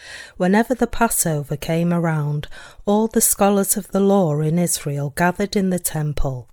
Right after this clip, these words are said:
Jesus was twelve years old at that time, and so in today's terms,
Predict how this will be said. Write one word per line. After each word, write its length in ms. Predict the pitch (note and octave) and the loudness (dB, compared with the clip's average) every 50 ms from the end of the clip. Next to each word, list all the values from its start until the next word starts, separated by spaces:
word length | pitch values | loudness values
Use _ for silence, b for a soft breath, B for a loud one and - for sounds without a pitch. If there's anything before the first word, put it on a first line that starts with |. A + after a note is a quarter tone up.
| _ B B B B B B | _ B B B B B B
Jesus 600 | - - A3 A3+ A#3 A3+ - - D#3+ D3+ - - | -2 2 2 4 4 2 0 -2 -2 -2 -2 -2
was 220 | - D#3+ D#3 - - | -2 -4 -4 -4 -4
twelve 420 | - - G3+ G3+ G#3 G#3+ G#3+ - | -2 2 4 4 4 4 2 0
years 300 | A3 G#3 G#3 G3+ G3 - | 0 0 2 0 0 2
old 320 | G3 F#3 F3+ E3 D#3 - D3 | 2 2 2 2 0 -2 -4
at 140 | D3 - | -6 -6
that 240 | - C#3+ C#3+ - - | -4 -6 -8 -8 -8
time, 460 | - - E3+ D#3+ D#3+ D#3+ E3 E3+ E3+ B B B B B B | -6 -4 -2 -2 -2 -2 -2 -4 -4 B B B B B B
and 200 | - D#3 D3+ D3 | -4 -4 -2 0
so 240 | - - E3 D#3 D3+ | 0 0 0 0 0
in 120 | D#3 D3+ | -2 -2
today's 560 | - - F#3+ F3+ - G#3+ A3 A3+ A#3 A3+ - | -2 -4 -4 0 0 2 2 2 2 0 -2
terms, 540 | - - A3+ G#3 G#3+ G#3 G#3 A3 G#3+ - - | -2 0 2 2 4 2 2 0 0 -2 -4